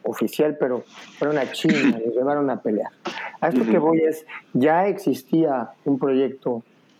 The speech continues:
Speaker 1: como semillero, México Talentos, ¿verdad? En donde se buscaba juveniles. No estaría nada mal, mi Marco, ¿verdad? Que se proyectara usted hacia este lado. Y ahorita hay,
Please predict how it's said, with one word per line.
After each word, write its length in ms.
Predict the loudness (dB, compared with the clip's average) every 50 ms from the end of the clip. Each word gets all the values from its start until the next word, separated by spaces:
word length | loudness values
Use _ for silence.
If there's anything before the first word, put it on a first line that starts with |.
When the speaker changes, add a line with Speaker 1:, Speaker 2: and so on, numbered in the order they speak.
| _ _ _ _
Speaker 1:
como 260 | -4 -2 0 0 -2
semillero, 680 | 0 -2 0 0 2 2 2 4 4 2 2 2 -2 -4 -8 -12 -20 _ _ _ _ _ _
México 440 | 2 2 2 2 0 -2 -2 -2 -2
Talentos, 760 | -2 -2 0 2 2 2 0 -2 -4 -8 -12 -14 -18 -18 -20 _ _ _ _
¿verdad? 320 | -4 -2 -2 -2 -2 -2 -6 -12 _ _ _ _ _ _ _ _ -4
En 120 | -2 0
donde 200 | 0 0 0 -2
se 120 | -2 -2 -2
buscaba 440 | -4 -4 -4 -2 -2 -2 0 -2 -4
juveniles. 720 | -4 -2 -2 0 2 2 2 4 4 2 2 0 -4 -10 _ _ -20 -20 -14 _ -4
No 60 | -4
estaría 300 | -2 -2 -2 0 0 0
nada 280 | 0 0 0 0 0 0
mal, 260 | 0 0 0 0 0 0
mi 100 | 2 2
Marco, 560 | 2 0 0 -2 -2 -2 -2 -2 -2 -2 -6 -10 -10 -4
¿verdad? 400 | -2 0 0 0 0 -2 -4 -6 -12 -20 _ _ _ _ _ _ _ _ -20 -20 _ _ _ _ _ _
Que 480 | -2 0 2 2 2 2 2 2 0 0
se 140 | -2 -6
proyectara 540 | -2 0 0 0 0 0 -2 -2 0 0 0
usted 280 | -2 -2 -2 -2 0 0 0
hacia 220 | -2 -2 -4 -4
este 220 | -6 -4 -4 -2 0
lado. 520 | 0 0 0 0 0 0 0 -2 -2 -4 -8 _ _ _ -4
Y 40 | -2
ahorita 340 | -2 -2 -2 -2 0 0 2
hay, 280 | 2 2 2 0 -2